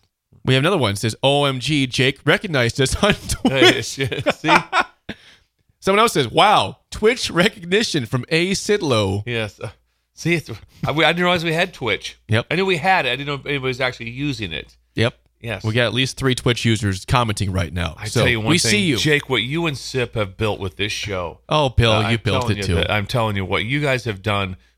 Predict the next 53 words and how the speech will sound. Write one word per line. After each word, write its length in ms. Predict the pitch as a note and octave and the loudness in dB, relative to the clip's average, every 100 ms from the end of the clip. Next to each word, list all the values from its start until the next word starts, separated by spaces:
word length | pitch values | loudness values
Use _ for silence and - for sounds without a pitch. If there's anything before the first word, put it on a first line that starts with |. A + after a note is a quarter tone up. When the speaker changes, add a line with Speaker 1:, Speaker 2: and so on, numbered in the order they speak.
| - | -4
Speaker 2:
When 100 | G#2+ | -2
I, 100 | C3+ | -2
the, 300 | A2+ G#2 G#2 | -2 -4 -4
the 160 | G#2+ | -2
numbers 400 | A2+ C3+ D#3 D3 | -2 0 -2 -4
are 120 | A#2+ A#2 | -4 -4
the 80 | G#2 | -4
exact 380 | F#2 A2+ A2+ - | -4 -2 -2 -2
same 240 | A2 G2 | -6 -6
from 140 | G2 | -8
when 120 | F#2 F#2 | -8 -6
I 120 | F2+ | -6
came 240 | - E2+ | -6 -10
on. 140 | D#2 - | -10 -6
There's 200 | G2 F#2+ | -4 -2
no 220 | A2 A#2+ | 0 0
change 360 | A#2 A#2 G#2+ G2+ | -2 -2 -2 -2
in 80 | F#2 | -4
the 80 | |
numbers. 460 | F2+ F2 E2 A#1+ - - _ - | -4 -4 -6 -10 -14 -18 _ -6
You 160 | C3+ C#3 | -2 0
guys 240 | A#2+ G#2 | 0 0
have 180 | G2+ F2+ | -4 -4
built 280 | G2+ F#2 - | -4 -4 -2
a, 400 | F#2 F2 D#2+ - _ - | -2 -2 -4 -10 _ -8
a 200 | F#2 E2+ | -6 -6
product 600 | - - A#2+ A2+ F2+ - | -10 0 2 2 -2 -8
that 120 | E2 | -10
is 160 | E2 - | -10 -8
insane, 840 | G#2+ F#2 - - - B2 G#2 F#2 F2+ - _ _ | -8 -8 -10 -12 -8 -6 -6 -8 -10 -18 _ _
and 140 | A2 A2 | -6 -4
now 220 | C3+ D3+ | -4 -4
it's 220 | - - | -6 -6
statewide. 640 | - B2+ - G#2+ A#2+ D#2 - - | -2 -2 -2 -4 -4 -4 -10 -6
That's 220 | A2+ - | -6 -6
the 60 | |
most 240 | G#2+ A2 G2 | -12 -12 -12
incredible 500 | E2+ - A#2 F#2 F2 | -12 -4 -4 -4 -12
thing 280 | - E2+ E2+ | -12 -12 -8
is, 260 | - - | -8 -8
Speaker 1:
And, 80 | F2+ | -10
Speaker 2:
is 60 | F2 | -4
Speaker 1:
and 100 | A2+ | -2
Speaker 2:
that 80 | G2 | 2
Speaker 1:
worldwide, 440 | A#2 F3 G#2+ D2+ | 0 0 -2 -2
apparently. 400 | E2+ G2 B2 F#2+ | -4 -2 0 0
Speaker 2:
And, 80 | A2+ | -2
and 80 | A#2 | 0
worldwide 440 | C3 A2 F#2 F2+ | -2 -2 -4 -4
too. 160 | - F2+ | -6 -6
Yes, 260 | F#2 F2+ | -6 -8
Speaker 1:
The 60 | |
Speaker 2:
statewide, 40 | - | -4